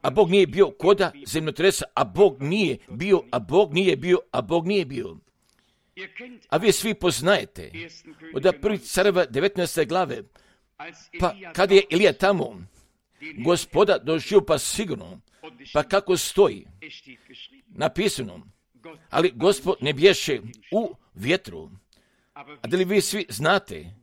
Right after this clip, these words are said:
da se je to tako i od Božje strane bilo tako podano, pa da bi ovome Božjem čoveku i to, i to konačno, pa šta će zatim da sledi i da ga zato priprema.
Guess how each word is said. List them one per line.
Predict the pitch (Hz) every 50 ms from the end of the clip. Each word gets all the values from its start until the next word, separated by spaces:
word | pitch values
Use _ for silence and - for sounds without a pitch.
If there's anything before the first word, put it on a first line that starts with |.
| - -
da | 151 160
se | - - 165
je | 160 143
to | - 196 165
tako | - _ - 190 190 185 - 147 139 120 - _ _ _ _ _ _ _ _ _ _ - - - 180 170 165 143 123 110 _ _ _ _ _ _ _ _ _ _ 196 185 170 175 160 _ _ 170 202 202 _
i | - 208 143
od | 190 220 - - 123 95
Božje | 95 151 196 160 165 170
strane | - - - 143 202 190 156
bilo | 135 120 131 185 214 190 165 156 139 -
tako | - 190 208 202 - -
podano, | - - 147 135 110 170 202 160 - 101 92 - - _ _ _ _ _ _ _ _ -
pa | - 208
da | - 180
bi | 156 160 156 151 - -
ovome | 185 202 208 208 170 139 131 131 - - 104
Božjem | 95 165 214 165 190 151 131
čoveku | - - 160 143 98 156 208 208 - - -
i | - 151 151
to, | - - 202 214 147 104 - - _ _ _ _ _ _ - 202 254 262 -
i | 120 147 160
to | - - 190 208 156 120 -
konačno, | - - 135 190 233 220 196 160 - - 147 135 135
pa | 139 160
šta | - - - 214 196 175 123 -
će | - 170 156
zatim | 123 - 180 190 202 - - - - 190 90 - - - - - - -
da | 175 180 170
sledi | - - - 123 156 220 196 147 151 113 104 - - _ - 190
i |
da | 147 170
ga | 185 - 190 175 - - - -
zato | 127 - - 180 208 214 - 170
priprema. | - - 165 165 - - 151 175 208 185 123 123